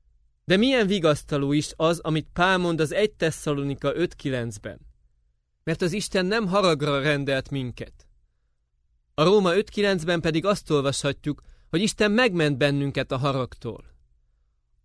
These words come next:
A Jelenések hat tizenhétben pedig így kiáltanak: „Eljött a bárány haragjának nagy napja.” Mivel azonban bennünket, hívőket Isten nem rendelt haragra,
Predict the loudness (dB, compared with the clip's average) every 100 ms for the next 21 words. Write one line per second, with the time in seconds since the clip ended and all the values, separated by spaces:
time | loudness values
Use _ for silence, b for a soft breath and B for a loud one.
0 | _ 2 4 4 0 0 -2 -2 -4 -2
1 | -2 0 2 0 0 -2 0 -2 -2 -4
2 | -4 -2 0 0 0 -4 -4 -6 -20 _
3 | _ _ _ _ 2 6 6 4 2 4
4 | 6 6 4 4 2 2 2 0 0 -2
5 | 0 2 2 -2 -6 -10 -16 -18 -20 _
6 | _ _ _ _ _ _ _ _ _ _
7 | _ _ -4 2 4 4 2 2 2 2
8 | 2 2 0 0 -2 0 0 2 2 0
9 | -4 -2 -2 2 2 2 2 2 2 2
10 | 2 2 4 4 2 0